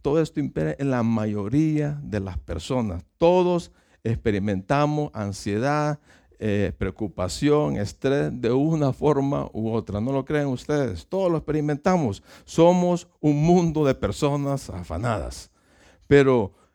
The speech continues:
el afán se puede convertir peligroso, dañino para nuestra vida cuando se vuelve un hábito, cuando nos aprisiona, nos hace cautivos y nos domina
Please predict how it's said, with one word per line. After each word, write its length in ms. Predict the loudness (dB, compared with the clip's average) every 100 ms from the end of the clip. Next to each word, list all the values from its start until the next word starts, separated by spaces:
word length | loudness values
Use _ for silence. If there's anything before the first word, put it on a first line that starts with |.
| _ _ _ _
el 180 | 2 2
afán 400 | 0 -2 0 0
se 180 | 2 0
puede 400 | 2 2 2 0
convertir 720 | -4 -2 -2 -6 -4 -4 -4
peligroso, 840 | -8 -8 -4 -2 0 -2 -4 -8
dañino 640 | -6 -4 2 4 4 2 0
para 180 | -2 0
nuestra 360 | -2 -2 -2
vida 260 | 0 0 -2
cuando 360 | -2 -4 -4
se 160 | -4 -4
vuelve 440 | -2 -2 -2 -4 -4
un 220 | -4 -2
hábito, 600 | 0 0 -4 -8 -12 -12 -18
cuando 380 | -8 -6 -4 -4
nos 460 | -2 -2 -4 -8 -16 -14
aprisiona, 1200 | -16 -16 -14 -12 -12 -10 -2 0 0 -4 -6 -10 _ _ -8
nos 160 | -6
hace 360 | -4 -4 -4 -6
cautivos 840 | -6 -6 -8 -6 -4 -4 -4 -6 -8 _ _ _
y 80 | -6
nos 240 | -4 -6
domina 640 | -6 0 0 0 -4 -6